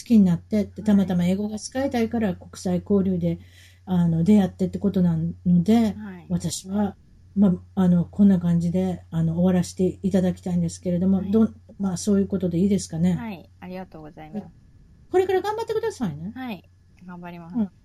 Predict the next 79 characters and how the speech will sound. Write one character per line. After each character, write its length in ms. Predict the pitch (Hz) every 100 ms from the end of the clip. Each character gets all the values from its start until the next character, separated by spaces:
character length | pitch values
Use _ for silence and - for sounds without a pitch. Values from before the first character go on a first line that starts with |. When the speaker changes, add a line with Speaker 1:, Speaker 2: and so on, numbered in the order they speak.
| _ _ _ _ 311
Speaker 1:
お 100 | 359
ば 100 | 370
ち 60 |
ゃ 40 | 392
ん 40 |
に 60 | 359
Skype 360 | - 403 330
に 80 | 247
か 120 | 240
け 100 | 254
て 80 | 247
き 80 | 254
て 80 | 330
く 80 |
だ 100 | 349
さ 120 | 285 160
い 40 |
ね。 60 | 180 262
Speaker 2:
<laughs> 220 | 294 269 196
Speaker 1:
お 40 |
ば-、 80 | 240
Speaker 2:
は 100 | 247
い。 200 | 190 - _ 175 185 -
Speaker 1:
ま 100 | 208
た 80 |
お 40 | 170
ば 120 | 214
ち 60 | 220
ゃ 40 |
ん 40 | 208
っ 20 |
て 60 |
呼 60 | 180
ん 20 |
で 60 | 190
ま 120 | 185
す 100 | 180
け 80 | 170
ど、 80 | 165 277
Speaker 2:
<laughs> 200 | 233 202
Speaker 1:
私、 200 | 180 180
Speaker 2:
は 60 | 220
い。 120 | 202 190 _
Speaker 1:
辰 240 | 240 - 214
巳 60 |
っ 40 | -
て 80 |
名 80 | 175
前 160 | 170 165
な 80 | 151
ん 20 |
で 100 | 151
す。 120 | 160
Speaker 2:
は 60 | 190
い。 20 |
辰 120 | 196
巳 120 | 170
さ 120 | -
ん。 20 | 151
は 40 |
い。 40 | - 185
Speaker 1:
お 80 | 247
ば 80 |
ち 80 | 277
ゃ 120 | 277
ん、 40 | 277
あ 60 |
の、 460 | 262 254 240 226 214 - _ 240 -
あ 100 | 240
の、 80 | 220
メ 120 | 233
ッ 40 |
セ 220 | 214 - 226
ン 60 |
ジ 80 | 208
ャ 80 | 196
ー 20 |
で 100 | 185
も、 300 | 175 147 -